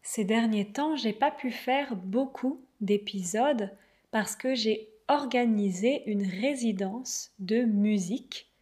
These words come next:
et donc j'ai été très occupée.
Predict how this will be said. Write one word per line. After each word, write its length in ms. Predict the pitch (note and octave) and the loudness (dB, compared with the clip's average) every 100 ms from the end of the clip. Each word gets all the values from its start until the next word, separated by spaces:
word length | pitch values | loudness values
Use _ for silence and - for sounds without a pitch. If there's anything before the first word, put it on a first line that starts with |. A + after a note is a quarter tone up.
| _ _ _ - | _ _ _ -2
et 80 | G#3+ | -2
donc 300 | F#3 C#4+ C4 | 0 -2 0
j'ai 200 | G#3+ G3 | 2 2
été 380 | F#3+ A3+ A#3 - | 2 0 -2 -8
très 460 | - - A#3+ B3 G#3+ | -14 -2 0 2 0
occupée. 500 | G3+ G3+ - A3+ | -4 -8 -8 -10